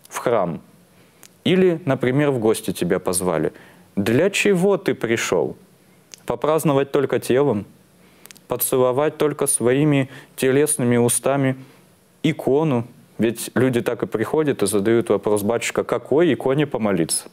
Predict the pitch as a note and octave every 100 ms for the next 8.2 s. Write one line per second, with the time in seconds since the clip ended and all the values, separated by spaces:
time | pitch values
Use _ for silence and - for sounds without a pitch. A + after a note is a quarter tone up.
0 | _ - A2 - A#2+ C#3 - D#3 G#2 F#2+
1 | F#2+ F2 F2+ - C#3+ E3 C#3 - F#2 F2
2 | F#2+ - E2+ - - - - - - A#2+
3 | D3 - F#3 F#3+ E3+ D3 C#3+ - F#2+ D#2+
4 | - - - - D3+ C#3 D#3 - E3+ E3
5 | F3 E3 D#3 D3+ - - A2+ D3+ - F3
6 | F3 D#3 C#3+ C#3+ C3 C3+ C3 C3 D#3 D3+
7 | - C3+ - - - - A2+ C3+ D#3 D#3
8 | C#3+ C3+